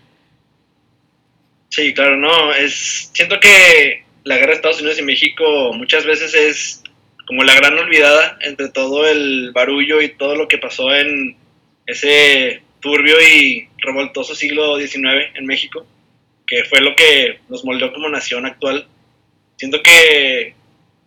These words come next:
en esa, en esa guerra específicamente se dio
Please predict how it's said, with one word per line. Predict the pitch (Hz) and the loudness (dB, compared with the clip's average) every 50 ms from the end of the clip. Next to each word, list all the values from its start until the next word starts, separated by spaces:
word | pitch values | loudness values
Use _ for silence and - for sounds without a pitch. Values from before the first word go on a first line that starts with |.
| _ _ | _ _
en | - 143 139 143 143 143 139 143 | -8 -6 -6 -6 -10 -10 -10 -8
esa, | 139 - - 180 175 180 175 - _ | -8 -4 -2 -2 -2 -2 -6 -8 _
en | 143 147 151 | -10 -8 -8
esa | 147 - 185 | -4 -2 0
guerra | 190 196 190 180 180 | 2 2 2 2 2
específicamente | 180 180 - 156 135 - 160 - 160 147 143 139 139 - 156 | 0 0 -2 -8 -6 -4 -4 -2 -2 -4 -4 -6 -8 -10 -10
se | 143 160 143 | -8 -8 -6
dio | 135 131 127 127 127 135 139 139 - | -4 -4 -4 -4 -4 -4 -6 -8 -12